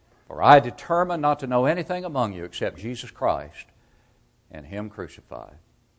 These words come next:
And then we come to Acts chapter nine, a passage and a person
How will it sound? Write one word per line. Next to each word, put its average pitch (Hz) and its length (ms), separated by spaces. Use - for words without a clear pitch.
And 82 160
then 190 200
we 170 100
come 151 320
to 98 360
Acts 147 300
chapter 123 360
nine, 69 480
a - 40
passage 160 760
and 95 200
a 80 40
person - 560